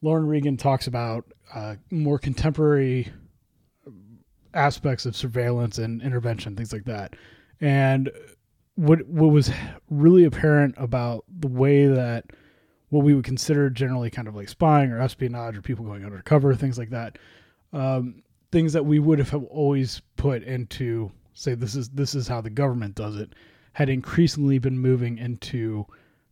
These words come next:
corporate hands and, and private firms and things like that, which was, uh, something I think you could see, uh, and something I think has become increasingly more obvious, but I think the implications of it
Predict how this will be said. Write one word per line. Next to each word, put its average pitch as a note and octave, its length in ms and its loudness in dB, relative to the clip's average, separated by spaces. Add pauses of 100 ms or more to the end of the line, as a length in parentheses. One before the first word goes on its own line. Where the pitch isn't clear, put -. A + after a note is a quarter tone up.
corporate C3 460 4 (100)
hands G#2 400 -6
and, G#2 220 -10
and A#2 320 -10
private C3+ 400 0
firms A2+ 520 -10
and A#2 100 -8
things A#2 180 -6
like G#2+ 160 -10
that, A2+ 300 -8 (480)
which D#3+ 200 6
was, D3+ 380 6 (1500)
uh, C#3 440 0 (880)
something G3 420 2
I D3+ 120 4
think D#3 220 6
you C3+ 80 2
could B2 200 -4
see, E3 360 0 (540)
uh, B2+ 260 -4
and B2 140 -6
something D3 260 2
I B2 80 0
think C#3 160 -2
has A2 140 -2
become C3+ 240 -2
increasingly C#3+ 560 0
more B2+ 240 0
obvious, C3 420 -2
but C3+ 160 -8
I C3 60 -8
think B2 180 -10
the C3+ 140 -8
implications D3 580 -2
of B2+ 140 -6
it B2 200 -10